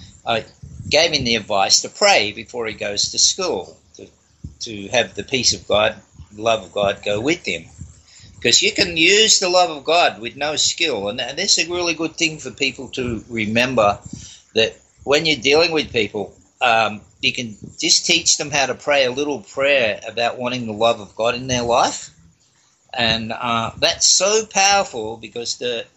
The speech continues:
our loving God Creator made it that way, that we don't need skill. We don't need a Bible degree. We don't need anything.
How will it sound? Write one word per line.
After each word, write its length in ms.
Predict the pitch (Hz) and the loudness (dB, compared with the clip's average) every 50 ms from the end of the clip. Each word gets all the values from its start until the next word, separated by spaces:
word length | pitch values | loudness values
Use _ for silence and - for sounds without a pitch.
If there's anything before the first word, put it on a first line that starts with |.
| _ _ _ - 135 | _ _ _ -6 -4
our 320 | 131 123 123 120 117 104 - _ _ _ _ - | -2 0 0 -2 -4 -6 -12 _ _ _ _ -12
loving 400 | 131 131 143 143 147 143 139 127 | -4 2 4 4 4 2 0 -2
God 260 | 127 127 131 127 - - | -2 0 0 0 -2 -4
Creator 520 | - 123 120 123 127 123 117 107 107 107 | -4 0 0 2 2 2 2 0 0 -2
made 300 | 110 117 117 120 120 113 | -2 0 0 0 2 2
it 200 | 110 101 - - - | 0 -2 -2 -4 -2
that 200 | 110 104 90 98 | -2 -2 0 0
way, 300 | 107 101 95 95 98 98 | 0 0 0 0 -2 -4
that 180 | 104 104 98 | -6 -8 -6
we 180 | 113 120 120 117 - - - - | -6 -6 -6 -6 -8 -10 0 4
don't 300 | 127 131 143 135 - 143 | 4 4 4 2 0 0
need 260 | 139 131 127 107 - | 2 2 2 4 4
skill. 420 | - - - 123 107 95 82 - - - _ - 92 | 2 2 4 2 0 0 0 -4 -12 -20 _ -18 -8
We 100 | 87 113 | -4 0
don't 200 | 110 123 135 139 | 2 4 4 4
need 160 | 143 151 160 160 | 4 2 0 0
a 40 | |
Bible 360 | - 147 147 143 143 135 131 127 | 2 4 4 4 4 2 0 -4
degree. 480 | 120 110 104 120 117 113 117 113 104 - - - _ - | -6 -8 -4 0 0 0 0 -2 -6 -10 -20 -20 _ -12
We 80 | 113 113 | -4 0
don't 180 | 131 139 151 | 2 2 2
need 160 | 156 156 143 | 2 0 2
anything. 500 | 139 139 135 131 123 117 110 107 110 - | 2 2 2 2 0 -2 -2 -4 -6 -8